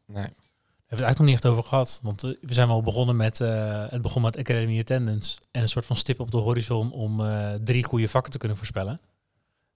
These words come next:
Speaker 2: Maar je, je noemde even tussen neus en lippen door producten die we hebben en we zijn goed in verbreden, maar inmiddels is Acad-, Academy Attendance niet meer het grote product, toch? Of, eh,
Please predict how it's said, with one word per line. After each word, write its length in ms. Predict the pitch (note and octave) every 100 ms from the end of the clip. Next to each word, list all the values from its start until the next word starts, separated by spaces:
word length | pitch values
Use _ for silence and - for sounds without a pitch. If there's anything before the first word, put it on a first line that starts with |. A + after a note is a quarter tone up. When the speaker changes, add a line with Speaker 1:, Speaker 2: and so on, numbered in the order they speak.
| _
Speaker 2:
Maar 160 | A#2 A#2
je, 240 | B2+ B2
je 100 | B2
noemde 240 | C3 C3
even 160 | B2+ -
tussen 200 | C3+ A#2+
neus 160 | B2 A#2+
en 60 |
lippen 200 | A#2 A#2+
door 220 | A#2 A#2 A2+
producten 420 | B2+ A2+ C3 B2+
die 120 | B2
we 60 | A2+
hebben 240 | B2 B2
en 60 | A2+
we 60 |
zijn 140 | A2 A2+
goed 140 | B2
in 80 | B2+
verbreden, 540 | B2 A#2 B2 G2+ C3
maar 240 | B2 G#2+ G#2+ _ _ _ _ _ _ _
inmiddels 360 | B2+ B2+ C3+
is 120 | A2+ A#2
Acad-, 440 | A2 A#2 A#2 -
Academy 460 | B2+ B2+ A#2+ A#2+ A#2
Attendance 360 | B2 A#2+ A#2+ C3
niet 120 | A#2+
meer 320 | A#2 A2 A2 - _ _ _ _ _ _ _ _ _
het 220 | - C3
grote 340 | - B2+ A#2+ A#2
product, 260 | A2+ B2+
toch? 280 | - D3+ -
Of, 320 | A#3+ B2 -
eh, 360 | A2 G#2 G2+